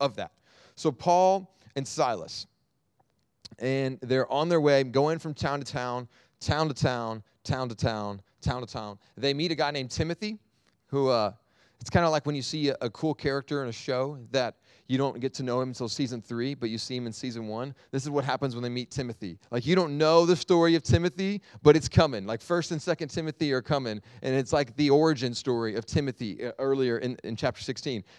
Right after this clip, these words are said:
They meet Timothy. He's with his grandma. Like, just this regular guy hanging out with his grandma ends up being the major pa-, pastor of the church of Ephesus that First and Second Timothy is written to. Like, I love that. A normal dude hanging out with his grandma,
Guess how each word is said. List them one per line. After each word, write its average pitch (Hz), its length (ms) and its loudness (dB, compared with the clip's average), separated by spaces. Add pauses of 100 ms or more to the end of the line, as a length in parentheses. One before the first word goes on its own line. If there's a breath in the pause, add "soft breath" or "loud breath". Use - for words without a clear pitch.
They 143 80 0
meet 165 180 0
Timothy. 175 480 0 (140 soft breath)
He's 160 180 -2
with 160 140 4
his 143 100 0
grandma. 131 520 -4 (380 soft breath)
Like, 156 260 -2 (220 soft breath)
just 175 200 0
this 156 180 2
regular 180 420 4
guy 160 360 2
hanging 165 320 0
out 165 140 2
with 156 120 -2
his 143 140 -6
grandma 143 540 -2 (180 loud breath)
ends 143 200 0
up 165 140 0
being 151 160 2
the 139 100 0
major 143 300 -2
pa-, 123 340 -4
pastor 127 380 -6
of 113 80 -4
the 117 60 -6
church 127 260 -4
of 101 60 -8
Ephesus 107 500 -6
that 110 160 -8
First 117 240 -4
and 117 80 -12
Second 110 260 -6
Timothy 107 380 -10
is 92 140 -10
written 90 220 -10
to. 80 220 -14 (260 soft breath)
Like, 131 180 -2
I 156 80 2
love 165 340 4
that. 117 240 -4
A 131 60 -6
normal 175 420 2
dude 151 240 2
hanging 151 240 0
out 143 140 0
with 127 80 -4
his 113 100 -6
grandma, 113 440 -2